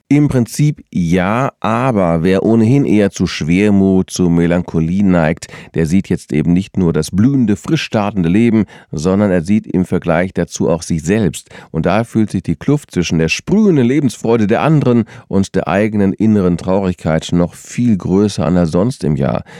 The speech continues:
Wenn im Herbst vielen Menschen das Wetter auf die Stimmung schlägt, ist der eigene Mangel an Lebensfreude nicht so auffällig, aber jetzt im Frühjahr, da wirkt der riesig, schier unüberwindbar. Zur gefühlt riesigen Kluft kommt dann noch,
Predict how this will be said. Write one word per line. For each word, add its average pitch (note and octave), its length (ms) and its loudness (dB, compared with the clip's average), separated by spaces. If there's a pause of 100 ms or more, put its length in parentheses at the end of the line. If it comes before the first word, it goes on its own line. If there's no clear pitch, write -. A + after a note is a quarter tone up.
Wenn F2+ 180 -2
im F2 120 0
Herbst F#2 360 -2
vielen D3+ 280 0
Menschen F2 400 2
das D2+ 180 -2
Wetter E2 300 -2
auf D2+ 100 -4
die E2 140 -4
Stimmung G2+ 340 2
schlägt, E2 400 -4
ist D#2 220 -6
der - 100 -6
eigene F#2 380 0
Mangel E2+ 340 0
an E2 140 0
Lebensfreude D#2+ 560 -2
nicht F#2 200 0
so F2+ 120 -2
auffällig, A2+ 600 0 (280)
aber D2+ 160 -2
jetzt D#2 300 -4
im E2+ 60 -4
Frühjahr, G2+ 520 0 (240)
da F2+ 220 -4
wirkt G2+ 240 -4
der F#2+ 180 -2
riesig, F2+ 580 -2
schier - 380 -2
unüberwindbar. G#2+ 920 0 (280)
Zur F#2+ 220 -2 (240)
gefühlt A2+ 220 0
riesigen B2+ 640 0
Kluft - 420 -2
kommt F#2+ 340 -2
dann G2+ 140 4
noch, G#2+ 200 2